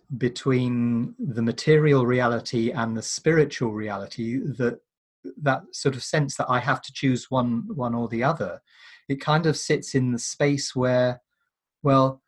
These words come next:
if I want to choose the alternative, going to the old world and to the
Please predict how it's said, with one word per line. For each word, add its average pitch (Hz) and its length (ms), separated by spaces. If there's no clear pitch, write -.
if 208 200
I 147 140
want 170 280
to 139 100
choose 123 460
the 120 120
alternative, 131 1040
going 160 420
to 135 800
the 123 300
old 139 500
world 104 400
and 110 260
to 123 140
the 110 400